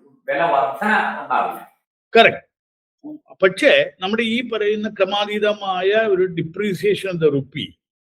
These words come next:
Speaker 2: ആ ഒരു കാര്യം വരുമ്പോഴത്തേക്കാണ് നമുക്ക് ഈ വില കുറയ്ക്കാൻ പറ്റാത്തത്.
Speaker 1: ആ.
Speaker 2: ഇപ്പൊ നമ്മൾ പറയുന്ന ക്രൂഡ് ഓയിലിന്റെ വില കുറഞ്ഞു, പത്ത് ശതമാനം കുറഞ്ഞെന്ന് പറഞ്ഞാൽ നമ്മുടെ റുപ്പി ഡിപ്രീഷിയേറ്റ് ചെയ്യുമ്പോ അത് ഓഫ്സെറ്റ് ആയി പോയി. ഞാൻ പറയുന്നത് മനസ്സിലായോ?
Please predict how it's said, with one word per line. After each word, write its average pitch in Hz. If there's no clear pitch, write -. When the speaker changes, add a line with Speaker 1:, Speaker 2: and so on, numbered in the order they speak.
Speaker 2:
ആ 285
ഒരു 214
കാര്യം 185
വരുമ്പോഴത്തേക്കാണ് 170
നമുക്ക് 175
ഈ 208
വില 208
കുറയ്ക്കാൻ 202
പറ്റാത്തത്. 131
Speaker 1:
ആ. -
Speaker 2:
ഇപ്പൊ 170
നമ്മൾ 180
പറയുന്ന 214
ക്രൂഡ് 202
ഓയിലിന്റെ 226
വില 196
കുറഞ്ഞു, 196
പത്ത് 180
ശതമാനം 208
കുറഞ്ഞെന്ന് 208
പറഞ്ഞാൽ 202
നമ്മുടെ 185
റുപ്പി 190
ഡിപ്രീഷിയേറ്റ് 226
ചെയ്യുമ്പോ 233
അത് 226
ഓഫ്സെറ്റ് 233
ആയി 240
പോയി. 214
ഞാൻ 190
പറയുന്നത് 202
മനസ്സിലായോ? 131